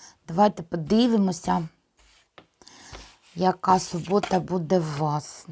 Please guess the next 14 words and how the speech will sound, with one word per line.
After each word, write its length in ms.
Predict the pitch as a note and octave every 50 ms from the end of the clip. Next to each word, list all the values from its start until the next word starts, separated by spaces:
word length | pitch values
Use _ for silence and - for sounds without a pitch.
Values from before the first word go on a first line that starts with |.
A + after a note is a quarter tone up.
| C#3 _ _
Субота 540 | - - - E3+ D#3+ F#3 A#3 A#3+ A#3 G3+ F3
буде 260 | C#3+ D#3+ D#3 - F3
у 40 | D#3+
вас 340 | D3+ F3 E3+ E3+ - - _ _ _ - - - - - - -
день 260 | E3+ D#3+ G#3+ G#3+ G#3
сім'ї, 680 | - - G3 G3+ G3 F#3 F3 E3+ D#3+ E3 E3 E3 D3+ - _ _ _ _ _ _ _ _ _ - - - - - - - - - _ _ _ _ _ -
дому, 720 | - D#3+ D3+ G3+ A3+ A#3+ B3 B3 A#3+ A3 G#3+ G#3 G3+ G3 F#3+
рідних, 760 | D#3+ F#3+ A3 A#3+ B3 F#3+ G3+ G#3+ G#3 G3+ - - - - _ _ _ - - - - - _ -
близьких, 840 | D#3+ G3 G#3 A3+ A#3 B3 B3 A3+ - - - - G#3 G3 - -
любові, 600 | F3 F3 F#3 D#3+ D3 D#3+ F#3 G#3+ B3 B3+ A#3+ F#3+ G3
здійснення 560 | F3+ D3 D#3+ F#3+ F#3 - G3 F#3 F#3 F3+ F3
бажання, 920 | D#3+ D3+ E3 E3 D3+ D3+ D3+ E3 F#3+ G#3 A3+ A#3+ A#3 A3 G#3 F#3+ F#3+ F#3+ - _ _ _ _ - - - - - - - - - - - - - - - - - - - - - - - - - - -
гармонії, 1080 | - F#3+ G#3 A3 A3 A3 G#3 G#3 A3 A#3 C4 C4+ C4+ B3+ B3 B3 A#3+ A#3+ A#3 A#3 A3+ A3 A3+ C4+ - - - - - - - - - - - - - - - - - - - - - - - - - - - - - - _ - - - - - - - - - - - - - - - - -
емоцій 880 | - A#3 A3+ A3 A3 A3+ A#3+ B3 B3 A#3 A#3+ - - G#3 G3+ G#3+ G3